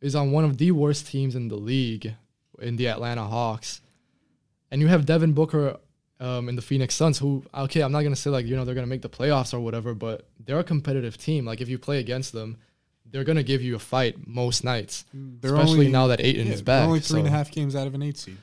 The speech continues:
Speaker 1: Yeah, so, I mean, I don't expect them to make the playoffs, but they're competitive. And the fact that, you know, you, Devin Booker doesn't make the roster, to me, feels like a huge snub.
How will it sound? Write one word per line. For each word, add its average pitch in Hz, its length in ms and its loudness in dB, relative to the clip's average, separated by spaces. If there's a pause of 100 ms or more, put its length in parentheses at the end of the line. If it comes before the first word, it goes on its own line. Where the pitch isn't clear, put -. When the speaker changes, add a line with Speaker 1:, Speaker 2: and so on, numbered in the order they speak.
(160)
Speaker 1:
Yeah, 143 280 0
so, 127 180 -4
I 120 80 -2
mean, 120 260 -4
I 123 80 -4
don't 147 140 0
expect 135 300 -2
them 127 100 -2
to 123 100 -6
make 123 160 -4
the 123 60 -10
playoffs, 135 540 -2
but 117 260 -10 (100)
they're 127 160 -6
competitive. 113 680 -4 (500)
And 127 160 -6
the 120 60 -8
fact 131 380 -2
that, 123 360 0 (140)
you 120 140 -6
know, 110 400 -4
you, 127 140 -6
Devin 123 480 -2
Booker 123 200 0
doesn't 117 240 -4
make 117 160 -4
the 110 100 -6
roster, 113 340 -4
to - 120 -6
me, 135 160 4
feels 131 240 0
like 117 140 -6
a 113 80 -8
huge 117 300 -6
snub. 117 440 -8